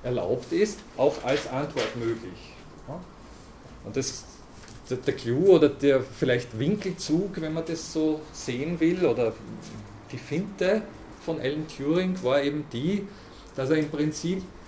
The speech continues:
diese Möglichkeit einer unendlichen Schleife selbst als Antwortmöglichkeit angelegt hat. Ja? Das heißt, er hat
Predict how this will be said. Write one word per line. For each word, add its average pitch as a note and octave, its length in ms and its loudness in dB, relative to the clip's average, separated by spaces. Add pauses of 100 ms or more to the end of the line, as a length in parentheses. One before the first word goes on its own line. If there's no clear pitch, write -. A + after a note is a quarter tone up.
(1120)
diese E3+ 260 2
Möglichkeit E3 580 4
einer D3+ 220 0
unendlichen D#3+ 640 -2
Schleife C#3 400 2
selbst E3 640 0
als C3+ 260 -2
Antwortmöglichkeit A2+ 1300 -2 (100)
angelegt A2+ 680 -2
hat. F#2+ 280 -2 (580)
Ja? E3+ 180 -6 (440)
Das C3+ 160 -4
heißt, C#3 320 4 (200)
er B2+ 100 0
hat C#3+ 140 0